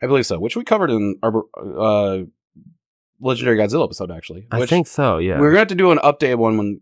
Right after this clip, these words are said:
Speaker 1: uh, Godzilla X Kong comes out, 'cause he has a new form.
Speaker 2: Yeah. We'll have to do an updated
Speaker 1: So
Speaker 2: for
Speaker 1: there'll be
Speaker 2: that,
Speaker 1: an
Speaker 2: yeah.
Speaker 1: updated one of that. Uh, this pod, uh, this is from K for Kaiju.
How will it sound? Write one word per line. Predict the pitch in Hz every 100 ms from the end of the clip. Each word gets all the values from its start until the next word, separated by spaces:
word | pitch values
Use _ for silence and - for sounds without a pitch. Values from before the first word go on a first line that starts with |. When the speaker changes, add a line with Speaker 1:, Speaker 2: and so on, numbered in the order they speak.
| _
Speaker 1:
uh, | 110 110 104
Godzilla | 113 107 117 113 107 98 _ -
X | 110 - -
Kong | - 104 95
comes | 95 85
out, | 82 -
'cause | 95
he | 98
has | 92
a |
new | 113
form. | 143 185 87 - -
Speaker 2:
Yeah. | 101 80 55 - _ _
We'll | 107
have | 95
to | 95
do | 90
an | 82
updated | 78 - 71 71
Speaker 1:
So | 170
Speaker 2:
for |
Speaker 1:
there'll | 180
be | 170
Speaker 2:
that, | 143
Speaker 1:
an | 90
Speaker 2:
yeah. |
Speaker 1:
updated | 80
one | 76
of | 76
that. | 76 _ _ - _
Uh, | - 139
this | 165
pod, | 185 185 170
uh, | 135 135 131
this | 151
is | 143
from | - 151 139 139 135 123
K | 156 202
for | - 98
Kaiju. | 123 160 113 90 85 85